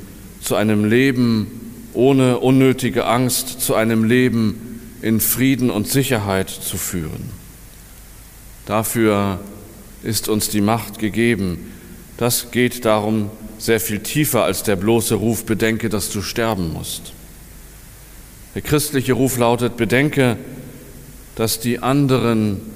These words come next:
sterben müssen. Bedenke, dass alle Menschen verletzlich sind.“ Darum ist der Krieg für uns keine Möglichkeit, Politik zu gestalten und Politik zu machen.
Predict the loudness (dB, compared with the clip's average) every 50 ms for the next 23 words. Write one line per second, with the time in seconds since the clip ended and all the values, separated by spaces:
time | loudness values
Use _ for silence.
0 | -14 -16 -18 -18 -20 -20 -20 -20 -20 -20 -20 -16 -10 -10 -4 0 2 4 4 4
1 | 2 2 2 2 2 2 2 0 0 0 0 0 0 0 2 2 2 2 2 2
2 | 0 0 2 2 0 0 -2 0 0 2 2 4 4 4 4 4 2 0 -2 -2
3 | -2 -4 -2 0 0 0 2 0 0 0 -2 -6 -4 -6 -6 -6 -8 -10 -8 -8
4 | -10 -12 -14 -16 -18 -18 -18 -20 -20 -20 -20 -20 -20 -20 -20 -20 -20 -20 -20 -20
5 | -20 -20 -20 -20 -20 -20 -20 -20 -20 -20 -18 -10 -4 -2 -2 0 2 2 2 2
6 | 2 0 -2 -4 -10 -14 -16 -16 -18 -18 -18 -20 -18 -12 -8 -6 -4 0 0 0
7 | 0 0 -4 -4 0 2 2 2 0 -4 -6 0 2 2 2 4 2 0 0 0
8 | -2 -4 -6 -8 -12 -18 -20 -20 -20 -20 -20 -20 -20 -18 -12 -4 0 2 2 2
9 | 2 2 2 2 2 2 0 -2 -4 -4 -4 -4 -4 -2 0 0 -2 -2 -6 -6
10 | -4 -2 -2 -4 -4 -2 -2 -2 -2 -2 -8 -16 -16 -16 -18 -18 -20 -20 -20 -20
11 | -20 -20 -20 -18 -12 -8 -6 -4 -4 -4 -4 -4 -2 2 2 4 4 2 2 0
12 | -4 -2 -2 -4 -6 -6 -6 -4 -2 -2 -4 -4 -2 -4 -4 -4 -4 -8 -6 -4
13 | -2 -2 -2 -4 -6 -10 -12